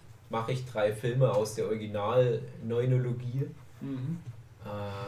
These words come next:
Speaker 1: wie gesagt, geordnet war's für mich okay, umgeordnet, äh,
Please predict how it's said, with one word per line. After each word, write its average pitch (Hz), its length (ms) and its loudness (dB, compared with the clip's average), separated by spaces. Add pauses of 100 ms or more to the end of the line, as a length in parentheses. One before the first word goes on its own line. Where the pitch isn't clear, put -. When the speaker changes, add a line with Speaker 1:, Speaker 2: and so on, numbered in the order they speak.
(540)
Speaker 1:
wie 143 100 0
gesagt, 180 500 2
geordnet 165 500 4
war's 147 220 2
für 131 140 0
mich 127 240 2
okay, 165 500 0 (480)
umgeordnet, 156 960 0 (380)
äh, - 40 -8